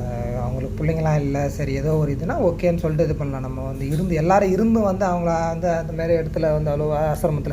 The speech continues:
சேர்க்கறது வந்து, அஹ், ஏத்துக்க முடியாத விஷயம். நிறையா ரீசன் சொல்லுவாங்க கேட்டாக்கா, "நாங்க எல்லாம் வேலைக்கு போறோம், பார்த்துக்க முடியல, வைக்க முடியல," அப்படி இப்படின்னு. அஹ், அதெல்லாம் ஓகே. அதை நம்ம வந்து, நம்ம அதை வந்து நியாயப்படுத்த விரும்பல.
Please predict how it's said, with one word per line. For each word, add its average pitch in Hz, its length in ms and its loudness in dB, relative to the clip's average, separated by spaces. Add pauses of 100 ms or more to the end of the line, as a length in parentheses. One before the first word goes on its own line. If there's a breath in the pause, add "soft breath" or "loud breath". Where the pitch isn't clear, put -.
சேர்க்கறது 147 280 -2
வந்து, 151 640 0 (2000 loud breath)
அஹ், 127 380 -2
ஏத்துக்க 147 340 -2
முடியாத 160 240 2
விஷயம். 160 500 0
நிறையா 151 240 2
ரீசன் 170 280 2
சொல்லுவாங்க 156 580 0
கேட்டாக்கா, 147 320 0
"நாங்க 143 200 0
எல்லாம் 147 180 0
வேலைக்கு 151 400 0
போறோம், 147 140 0
பார்த்துக்க 147 300 -2
முடியல, 147 160 -2
வைக்க 143 280 -2
முடியல," 143 220 -2
அப்படி 139 340 -2
இப்படின்னு. 139 480 -2 (920 loud breath)
அஹ், 131 560 -2
அதெல்லாம் 127 320 0
ஓகே. 131 320 -4 (520)
அதை 120 160 -4
நம்ம 127 220 0
வந்து, 139 160 0
நம்ம 147 200 2
அதை 143 200 0
வந்து 160 160 2
நியாயப்படுத்த 160 420 2
விரும்பல. 135 400 -4